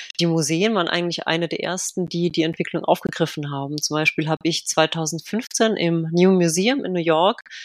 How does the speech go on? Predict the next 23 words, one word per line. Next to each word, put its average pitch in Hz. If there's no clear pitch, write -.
schon 208
eine 185
V-R-Arbeit, 165
meine 170
erste 160
oder 156
zweite 170
V-R-Arbeit, 160
die 170
ich -
gesehen 170
habe, 175
damals 160
gesehen. 165
Also 147
die 147
großen 151
Museen 165
waren 160
eigentlich 156
von 143
Anfang 160
an 156